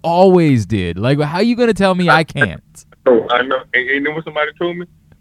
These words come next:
Speaker 2: Who the coach is. I just walked away.
Speaker 1: Yep.
Speaker 2: Fuck.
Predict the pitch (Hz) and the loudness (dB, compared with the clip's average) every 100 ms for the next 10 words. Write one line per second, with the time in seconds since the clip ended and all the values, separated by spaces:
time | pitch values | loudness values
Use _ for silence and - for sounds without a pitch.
0 | _ - 160 143 156 147 143 117 90 - | _ -8 -6 -6 -6 -6 -6 -10 -10 -14
1 | _ 104 107 90 95 98 - 101 80 - | _ -12 -12 -10 -10 -10 -8 -8 -8 -4
2 | 131 160 - _ - - - | 0 0 -2 _ -12 -10 -10